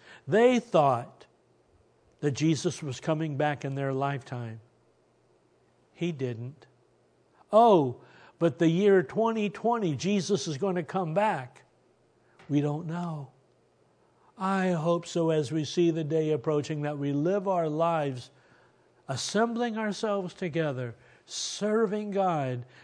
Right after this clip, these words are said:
and who knows if, wouldn't it be just a glorious thing for the rapture to happen during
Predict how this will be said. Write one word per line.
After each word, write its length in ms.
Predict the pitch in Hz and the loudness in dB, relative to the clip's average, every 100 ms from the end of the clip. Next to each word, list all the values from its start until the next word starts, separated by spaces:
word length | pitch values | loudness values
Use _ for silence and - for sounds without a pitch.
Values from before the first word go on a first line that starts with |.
| - | -10
and 200 | 180 180 | -2 0
who 240 | 165 233 214 | 2 2 2
knows 400 | 196 214 190 147 | 2 6 6 4
if, 180 | 170 165 | 0 0
wouldn't 380 | 165 240 240 233 | -2 0 0 -2
it 160 | 208 | -4
be 160 | 175 196 | -2 -2
just 320 | 143 170 - | 0 -2 -2
a 120 | 139 | -6
glorious 760 | 120 135 156 165 156 147 123 - | -4 -4 0 0 0 -2 -6 -8
thing 420 | 143 131 123 123 - _ _ _ _ _ _ _ _ _ _ _ _ _ _ _ _ - - _ _ _ | -6 -6 -6 -10 -16 _ _ _ _ _ _ _ _ _ _ _ _ _ _ _ _ -20 -20 _ _ _
for 160 | - 165 | 0 2
the 140 | 147 | 2
rapture 560 | 139 170 196 - - 175 | 2 0 0 -4 -6 -4
to 120 | 165 | -2
happen 540 | 139 151 147 135 120 107 | -4 -6 -6 -8 -8 -2
during 540 | 147 160 131 117 110 | 0 0 -2 -6 -10